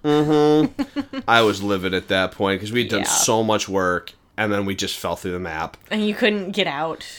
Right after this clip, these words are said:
Speaker 1: And I've fallen through the map a couple times, but one time I caught myself.
Speaker 2: Yes.
Speaker 1: So I was able to get out of the thing, but it just,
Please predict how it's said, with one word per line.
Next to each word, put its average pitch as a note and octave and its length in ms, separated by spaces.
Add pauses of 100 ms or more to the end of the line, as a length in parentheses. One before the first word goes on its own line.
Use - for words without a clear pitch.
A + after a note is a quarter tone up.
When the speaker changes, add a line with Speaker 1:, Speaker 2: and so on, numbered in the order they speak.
(120)
Speaker 1:
And C#3 120
I've C#3+ 140
fallen F#3+ 260
through F3 120
the D3 80
map B2+ 300
a B2 40
couple C3+ 300
times, A#2 320
but A2 100
one C3+ 240
time C#3 200
I A2 80
caught C#3 400
myself. F#2 640
Speaker 2:
Yes. E3 320
Speaker 1:
So C#3+ 140
I A#2 60
was A2 200
able B2+ 240
to A2 80
get G#2+ 180
out A2+ 220
of G2 140
the F2+ 80
thing, F2+ 560 (200)
but A2+ 420
it B2 140
just, - 580